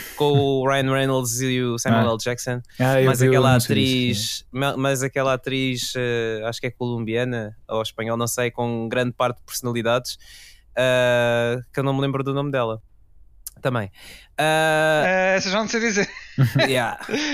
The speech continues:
Speaker 1: Epá, ela aparece em tanta, tanta, tanta coisa, mas não, ela é tipo comediante, mas não me estou a lembrar do, do, não, não é bem comediante, eu acho que ela faz em muitos filmes de, de comédia, ou teve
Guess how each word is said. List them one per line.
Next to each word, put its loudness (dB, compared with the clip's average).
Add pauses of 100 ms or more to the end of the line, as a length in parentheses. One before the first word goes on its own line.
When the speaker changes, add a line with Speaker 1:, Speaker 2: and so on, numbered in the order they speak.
Speaker 1:
Epá, 2
ela 4
aparece 2
em 0
tanta, 0
tanta, -4
tanta -6
coisa, 0
mas -2
não, -2
ela 2
é -2
tipo -6
comediante, -2
mas -2
não 0
me -2
estou -2
a -2
lembrar -2
do, -6
do, -10
não, -2
não 2
é 4
bem 4
comediante, -2
eu 0
acho -2
que -2
ela 0
faz -2
em -2
muitos -4
filmes -8
de, -8
de -20
comédia, -8
ou -4
teve -6